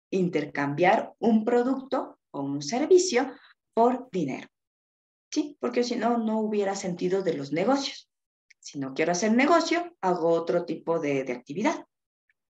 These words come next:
¿Sí? Pero en un emprendimiento es para ganar. Un emprendimiento es para tener dinero, porque el emprendimiento al final es un negocio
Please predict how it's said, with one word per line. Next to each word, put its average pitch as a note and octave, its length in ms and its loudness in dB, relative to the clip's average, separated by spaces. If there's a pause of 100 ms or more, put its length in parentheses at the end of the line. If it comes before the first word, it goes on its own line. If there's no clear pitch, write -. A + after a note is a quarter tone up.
(120)
¿Sí? G#3+ 320 -4 (300)
Pero A3+ 460 4
en G3 160 2
un D4+ 80 8
emprendimiento F#3 800 2
es F4+ 80 -4
para C#4 240 0
ganar. D3 380 -6 (640)
Un G#3+ 160 6
emprendimiento C4+ 920 6
es G3 260 -6
para G#3+ 240 2
tener F3+ 300 0
dinero, G3+ 380 0 (280)
porque D4 240 2
el D4 100 10
emprendimiento C#4+ 720 8
al E4 80 2
final G#3 320 0
es G3 200 0
un C#4+ 180 6
negocio F3 560 0